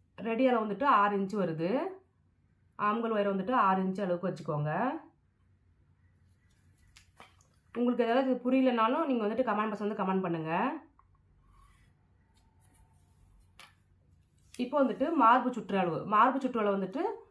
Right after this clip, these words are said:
முப்பத்தஞ்சு வருது. இந்த முப்பத்தஞ்சுல ரெண்டு இன்ச்சு வந்துட்டு ஆட் பண்ணிக்கோங்க. ரெண்டு இன்ச்சு வந்து ஆட் பண்ணீங்கன்னா முப்பத்தேழு இன்ச்சு வருது. அந்த முப்பத்தேழுல நாலா வந்து டிவைட் பண்ணிக்கோங்க. டேப்பை வந்துட்டு இந்த மாதிரி வச்சுக்கோங்க. இந்த முப்பத்தேழு இன்ச்சில் வந்துட்டு டேப்பை வந்துட்டு வச்சுக்கோங்க. வச்சுட்டு இப்படி ரெண்டா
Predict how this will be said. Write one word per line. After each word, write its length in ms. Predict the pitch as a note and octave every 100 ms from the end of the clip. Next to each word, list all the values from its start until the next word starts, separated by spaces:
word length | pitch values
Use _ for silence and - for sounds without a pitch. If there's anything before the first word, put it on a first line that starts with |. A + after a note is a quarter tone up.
| _ _ _
முப்பத்தஞ்சு 520 | A#3+ A#3+ C#4+ C4+ A3 G3+
வருது. 220 | G3+ G3 F#3+
இந்த 120 | G3+ G#3+
முப்பத்தஞ்சுல 560 | A3 C#4+ C#4+ A#3+ G#3 C4 B3+
ரெண்டு 200 | A#3 B3+
இன்ச்சு 200 | A#3+ B3+ A#3+
வந்துட்டு 200 | G#3 B3
ஆட் 300 | G#3 G#3 G#3
பண்ணிக்கோங்க. 460 | F#3+ F3 E3 D#3+ F#3+ D4 C4
ரெண்டு 180 | A3+ A#3+
இன்ச்சு 200 | A#3 C4
வந்து 140 | A#3 A#3
ஆட் 240 | G3 G3
பண்ணீங்கன்னா 420 | G3+ F#3+ F#3 G3+ D4 G4 - - - -
முப்பத்தேழு 520 | A#3+ C4+ C4+ A#3+ G#3+
இன்ச்சு 200 | G3 G3 G#3
வருது. 240 | F3 D#3+
அந்த 200 | A#3+ C4
முப்பத்தேழுல 640 | A3 A3 C#4 C#4 A#3 G#3+ C4 A3
நாலா 300 | G#3+ A#3+ C4+
வந்து 220 | A3+ G#3 A#3+
டிவைட் 340 | G#3 G3 G3
பண்ணிக்கோங்க. 440 | F3+ F3 E3 D#3+ E3+ A#3 E4+ F#4 - - _ - -
டேப்பை 300 | C4 C#4 D4 B3+
வந்துட்டு 260 | G#3+ G3+
இந்த 100 | A#3+ G3
மாதிரி 180 | A3 A3
வச்சுக்கோங்க. 480 | F#3 G#3 G3+ E3 D#3+ F3 C4
இந்த 120 | A#3+ F#3+
முப்பத்தேழு 500 | G3+ A#3+ A#3 G#3+ G3
இன்ச்சில் 280 | F#3+ F#3+ A#3
வந்துட்டு 280 | F#3 F#3+ -
டேப்பை 220 | G#3+ G#3 F#3
வந்துட்டு 240 | F3+ G3+
வச்சுக்கோங்க. 440 | D#3 F3 E3+ D#3 E3 A#3
வச்சுட்டு 320 | F#3 - G3 A#3+
இப்படி 200 | F3+ F3+
ரெண்டா 220 | G3